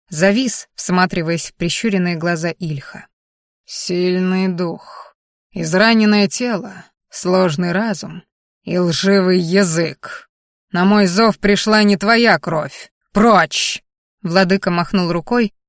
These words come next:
и над полом взлетела туча каменных обломков. Острых, как ножи, и тяжёлых, как могильная плита. Да стоит владыке лишь махнуть рукой,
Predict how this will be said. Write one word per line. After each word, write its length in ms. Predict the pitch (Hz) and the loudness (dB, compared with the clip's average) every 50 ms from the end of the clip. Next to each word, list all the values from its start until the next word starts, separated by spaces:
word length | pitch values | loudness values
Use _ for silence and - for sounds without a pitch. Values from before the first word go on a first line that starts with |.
| _ _ | _ _
и 100 | - - | -4 0
над 220 | 180 190 196 - - | 0 0 0 0 0
полом 300 | - 277 269 240 208 185 | 0 2 2 4 2 2
взлетела 540 | 165 175 190 202 202 - 233 214 196 190 151 | 2 0 -2 -2 -2 0 0 0 0 0 -2
туча 340 | - 254 254 - - 208 | -4 -6 -6 -6 -4 -6
каменных 540 | - - - 214 208 196 190 185 180 - - | -4 -2 0 2 2 2 2 0 -2 -2 -4
обломков. 800 | 190 165 165 170 165 156 147 139 139 - - 135 - - - - _ _ _ _ _ _ _ _ _ _ | -6 -6 -6 -6 -6 -6 -6 -8 -10 -12 -16 -18 -18 -20 -20 -20 _ _ _ _ _ _ _ _ _ _
Острых, 480 | - 240 277 - - - 214 208 - - | 0 2 2 0 0 -2 -2 -2 -2 -4
как 200 | - 196 - - | -6 -4 0 2
ножи, 340 | 196 196 202 196 208 254 247 | 2 2 2 2 0 0 0
и 180 | 208 170 165 | 0 -2 -2
тяжёлых, 640 | - - - 226 202 226 269 262 208 160 147 - - | -4 -4 -2 -2 0 0 0 2 0 0 -2 -6 -8
как 200 | - 156 - - | -8 -6 -4 -2
могильная 520 | 175 175 160 165 170 165 170 165 165 147 | -2 -2 -2 -2 -2 -2 -2 -2 -4 -4
плита. 420 | - - 165 151 _ - 147 139 - - _ _ _ _ _ _ _ _ _ _ _ _ _ | -6 -8 -10 -10 _ -8 -10 -8 -10 -12 _ _ _ _ _ _ _ _ _ _ _ _ _
Да 160 | 190 165 196 | -2 0 0
стоит 360 | 208 - - - 294 277 208 208 | 0 0 2 2 2 2 2 2
владыке 520 | 208 220 226 226 202 262 254 - - 202 | 2 2 2 4 2 2 0 0 0 2
лишь 240 | 196 214 214 - - | 2 2 0 0 0
махнуть 480 | 196 190 190 - 220 220 226 208 - | 0 0 0 0 0 0 0 0 -2
рукой, 600 | 185 180 175 - - 247 247 220 175 127 - - | -4 -6 -6 -6 -4 -2 0 0 0 -2 -4 -12